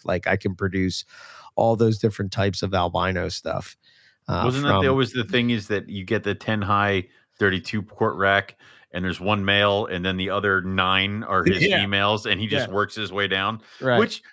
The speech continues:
Speaker 2: you could probably do in some species, but
Speaker 1: Sure.
Speaker 2: I think
Speaker 1: Ball
Speaker 2: you're
Speaker 1: pythons
Speaker 2: stretching
Speaker 1: are
Speaker 2: it.
Speaker 1: probably, uh,
Speaker 2: Oh,
Speaker 1: they're
Speaker 2: yeah,
Speaker 1: probably
Speaker 2: corn snakes, yeah.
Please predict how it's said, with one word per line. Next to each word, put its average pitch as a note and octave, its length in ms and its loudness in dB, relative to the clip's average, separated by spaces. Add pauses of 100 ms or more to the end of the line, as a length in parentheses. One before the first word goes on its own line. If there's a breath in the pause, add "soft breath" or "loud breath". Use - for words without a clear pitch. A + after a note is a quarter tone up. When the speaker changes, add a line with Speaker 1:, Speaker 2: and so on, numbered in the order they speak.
Speaker 2:
you E3+ 260 2
could A3+ 260 0
probably F3 600 0
do D#4 280 -4
in D#3 100 -4
some B2 220 0
species, F2 640 -10
but B2 340 0
Speaker 1:
Sure. C3+ 160 4 (460 soft breath)
Speaker 2:
I A2+ 100 2
think D3 200 -2
Speaker 1:
Ball F#3 60 4
Speaker 2:
you're - 100 0
Speaker 1:
pythons E3+ 420 2
Speaker 2:
stretching E3 60 -4
Speaker 1:
are - 20 -4
Speaker 2:
it. F#3 120 -4
Speaker 1:
probably, A#2 540 -4 (120)
uh, G2+ 320 0
Speaker 2:
Oh, B2+ 140 6
Speaker 1:
they're - 20 6
Speaker 2:
yeah, G2+ 200 2
Speaker 1:
probably C#3 300 4
Speaker 2:
corn C3+ 120 2
snakes, B2 760 -2
yeah. F2 280 0